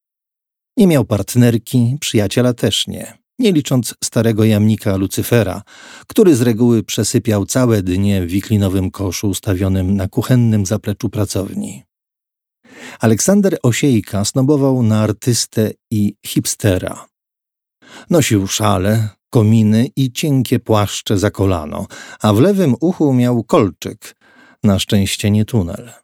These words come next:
Tego Fabiana na pewno by nie zniosła. Strasznie obrzydzały ją takie upiększenia.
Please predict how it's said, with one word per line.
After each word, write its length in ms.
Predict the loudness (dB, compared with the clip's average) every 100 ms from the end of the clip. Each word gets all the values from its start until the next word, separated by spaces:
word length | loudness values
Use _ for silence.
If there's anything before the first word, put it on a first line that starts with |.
| _ _ _ _ _ _ _ _ _ -8
Tego 220 | 0 2 4
Fabiana 480 | 2 2 2 2
na 120 | 0 0
pewno 340 | 0 0 0
by 140 | 0
nie 140 | 0 0
zniosła. 760 | 0 0 -2 -8 -14 -18 -20 _ _ _ _ -14
Strasznie 500 | -8 -2 -2 0 0
obrzydzały 560 | 0 -2 -2 -2 -2 -2
ją 180 | -4 -6
takie 300 | -8 -6 -8
upiększenia. 880 | -4 -4 -4 -4 -4 -6 -12 -16